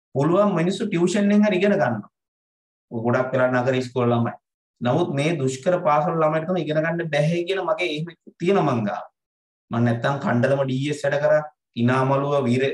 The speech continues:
විජේ විමරත්න වැඩ කරා, දැන් පන්නම්පිටිය මහා විද්‍යාලය. අවුරුදු දාහතරක් මං දැන්. ඉතින් ඒ නිසා මම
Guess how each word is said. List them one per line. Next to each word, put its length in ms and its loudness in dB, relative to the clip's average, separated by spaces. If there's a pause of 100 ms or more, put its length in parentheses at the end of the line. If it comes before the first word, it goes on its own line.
(140)
විජේ 320 -4
විමරත්න 380 -2
වැඩ 160 0
කරා, 260 2
දැන් 240 -4
පන්නම්පිටිය 580 -4
මහා 280 0
විද්‍යාලය. 500 -2 (800)
අවුරුදු 340 -2
දාහතරක් 600 0
මං 180 -2
දැන්. 200 -12 (1080)
ඉතින් 280 -4 (160)
ඒ 340 -2 (200)
නිසා 340 -2
මම 260 0